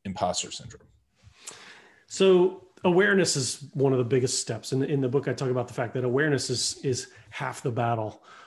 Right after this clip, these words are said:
Speaker 2: Uh, and I, I quote, you know, the old, uh, G I Joe cartoons from when, uh, when you and I were kids,
Speaker 1: Mm-hmm.
Speaker 2: uh, when they would say, "Knowing is half the battle." And,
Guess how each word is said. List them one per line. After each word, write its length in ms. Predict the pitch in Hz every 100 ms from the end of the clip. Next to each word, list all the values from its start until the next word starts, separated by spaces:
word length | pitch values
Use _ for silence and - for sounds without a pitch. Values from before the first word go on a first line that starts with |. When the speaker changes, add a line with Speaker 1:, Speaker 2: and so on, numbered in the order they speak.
| -
Speaker 2:
Uh, 300 | - 123 120 156
and 140 | 123
I, 300 | 120 117 151
I 40 | 135 -
quote, 360 | 156 143 -
you 160 | 139 135
know, 100 | 127
the 160 | 127 143
old, 300 | 139 131 131
uh, 180 | 127 104
G 240 | 110 143 143
I 80 |
Joe 240 | 123 143 139
cartoons 640 | 135 135 - 139 131 113
from 320 | - 135 127
when, 340 | 131 127 123 127
uh, 260 | 123 123
when 240 | 127 131 131
you 140 | 135
and 80 | 131
I 120 | 127
were 180 | 127 120
kids, 540 | - 139 127 117 - - - -
Speaker 1:
Mm-hmm. 280 | 131 143 143
Speaker 2:
uh, 160 | 135 123
when 180 | 123 135
they 60 |
would 120 | 131 -
say, 160 | 147
"Knowing 360 | 131 147 170 156
is 120 | 151
half 220 | 156 139
the 40 | 147
battle." 420 | 135 131 117 147
And, 280 | 143 131